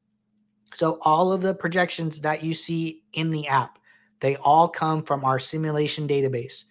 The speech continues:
What is our simulation database? So if you are to click on any player,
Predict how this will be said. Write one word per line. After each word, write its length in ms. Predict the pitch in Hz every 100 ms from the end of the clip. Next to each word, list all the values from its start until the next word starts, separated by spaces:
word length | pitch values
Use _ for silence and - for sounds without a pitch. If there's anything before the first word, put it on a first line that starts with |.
| _ _ _ _
What 280 | 143 131 147
is 120 | 160
our 80 | 160
simulation 560 | - 156 151 151 156
database? 540 | 143 139 131 120 123 - _ -
So 360 | - - 147 139
if 200 | 135 135
you 240 | 151 180
are 200 | 160 147
to 80 | 147
click 440 | 143 - 160 - - _ _
on 220 | 135 131 131 -
any 220 | 160 180
player, 460 | - 170 131 117